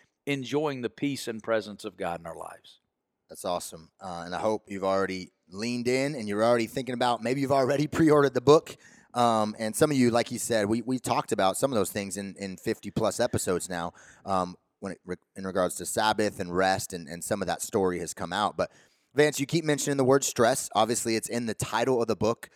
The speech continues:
Speaker 2: I think there's a lot of preconceived notions on when you hear the word stress, people th-, maybe fill in the blank on exactly what it is you're
Speaker 1: Yeah.
Speaker 2: talking about. Um, let's start with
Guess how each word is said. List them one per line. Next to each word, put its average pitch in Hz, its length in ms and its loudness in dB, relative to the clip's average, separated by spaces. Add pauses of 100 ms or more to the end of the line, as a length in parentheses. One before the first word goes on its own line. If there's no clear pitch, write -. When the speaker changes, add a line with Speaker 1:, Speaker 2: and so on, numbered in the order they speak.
(360)
Speaker 2:
I 117 60 -2
think 151 240 0
there's 120 160 2
a 117 60 -2
lot 120 140 8
of - 60 0
preconceived 127 540 0
notions 113 520 2
on 104 300 0
when 104 120 -2
you 110 100 2
hear 131 300 2
the 113 80 4
word 104 220 2
stress, 117 540 2
people 113 340 0
th-, - 80 -16 (220)
maybe 107 200 0
fill 120 280 4
in 113 60 -2
the 107 80 0
blank 110 340 2
on 95 140 -2
exactly 98 400 0
what 95 300 2
it 98 120 -8
is 98 200 -2
you're 92 80 -2
Speaker 1:
Yeah. 95 40 -10
Speaker 2:
talking 113 380 0
about. 87 320 0 (320)
Um, 110 320 2 (220)
let's 139 260 2
start 160 320 8
with 131 340 4